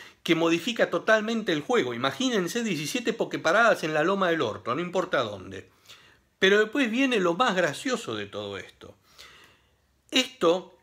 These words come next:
donde según reúnen los presidentes, Macri fue, este año fue Duhovne, este que era comentarista de Pagni y ahora es ministro de, de no sé qué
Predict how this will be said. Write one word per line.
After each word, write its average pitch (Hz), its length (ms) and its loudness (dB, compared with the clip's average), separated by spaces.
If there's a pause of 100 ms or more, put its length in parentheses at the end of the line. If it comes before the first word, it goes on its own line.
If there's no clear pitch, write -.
donde 127 320 -2
según 175 440 -2
reúnen 147 460 -2
los 120 120 -4
presidentes, 123 640 -6
Macri 123 380 -4
fue, 127 420 -2
este 131 200 -4
año 156 200 -2
fue 147 180 -6
Duhovne, 120 600 -2
este 123 240 -6
que 123 100 -10
era 110 280 -4
comentarista 117 720 -4
de 113 100 -2
Pagni 135 540 -2
y 110 60 -4
ahora 113 360 -2
es 107 100 -6
ministro 117 540 -6
de, 107 220 -6
de 98 680 -20
no 98 120 -12
sé 104 160 -12
qué 104 480 -14